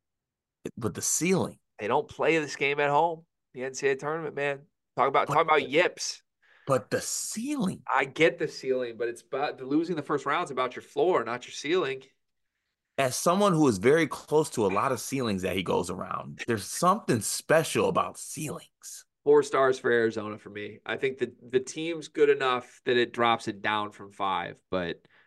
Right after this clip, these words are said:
Speaker 2: I think Tommy Lloyd has some yips when he gets there, and I think at this team's worst, they can get ran off the floor by Stanford.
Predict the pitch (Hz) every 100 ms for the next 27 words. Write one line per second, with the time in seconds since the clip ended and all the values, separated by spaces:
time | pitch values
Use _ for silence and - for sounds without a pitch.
0 | _ _ - 107 120 120 113 113 110 113
1 | 110 110 107 104 101 135 - 110 101 98
2 | 98 - 104 98 95 95 - 98 98 -
3 | 98 98 95 95 - 101 98 95 117 135
4 | 104 - 92 98 98 98 90 92 101 104
5 | 101 - 98 - 117 104 85 - - 107
6 | 139 - -